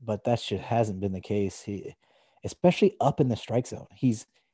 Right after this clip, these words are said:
he's missing a lot of balls up in the strike zone, breaking balls that are up in the strike zone,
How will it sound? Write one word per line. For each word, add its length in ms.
he's 220
missing 520
a 100
lot 320
of 140
balls 460
up 200
in 80
the 60
strike 240
zone, 260
breaking 380
balls 220
that 100
are 60
up 100
in 60
the 80
strike 240
zone, 300